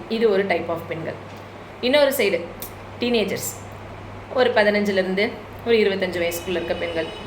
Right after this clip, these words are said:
அவங்க என்னன்னா, அவங்களுக்கு சுதந்திரம்னா என்னன்னே தெரியல. இப்ப என்னன்னா, நிறைய பேர் ரெஸ்பான்சிபிலிட்டிஸை நம்ம ஏன் எடுத்துக்கணும், பொறுப்பில்லாம நம்ம ஜாலியா இருக்கலாமே, திருமணமே நமக்கு வேண்டாமே, இப்படி, அதாவது பொறுப்புக்குள்ளேயே நுழையிறதுக்கே பயப்படுறாங்க.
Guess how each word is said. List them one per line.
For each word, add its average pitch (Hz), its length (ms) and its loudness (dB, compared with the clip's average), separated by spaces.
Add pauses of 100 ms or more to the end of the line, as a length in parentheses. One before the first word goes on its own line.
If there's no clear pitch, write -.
(260)
அவங்க 262 260 4
என்னன்னா, 254 600 2
அவங்களுக்கு 233 440 2
சுதந்திரம்னா 254 420 2
என்னன்னே 226 320 2
தெரியல. 196 280 2 (1160)
இப்ப 220 180 2
என்னன்னா, 220 340 4 (640)
நிறைய 247 240 6
பேர் 254 320 6
ரெஸ்பான்சிபிலிட்டிஸை 226 760 0
நம்ம 196 220 2
ஏன் 208 220 2
எடுத்துக்கணும், 180 380 -4 (420)
பொறுப்பில்லாம 233 540 2
நம்ம 214 180 2
ஜாலியா 190 380 2
இருக்கலாமே, 170 380 -4 (400)
திருமணமே 269 420 2
நமக்கு 226 280 0
வேண்டாமே, 190 520 2 (220)
இப்படி, 202 320 -2 (280)
அதாவது 214 380 4
பொறுப்புக்குள்ளேயே 240 680 2
நுழையிறதுக்கே 226 560 4
பயப்படுறாங்க. 185 540 0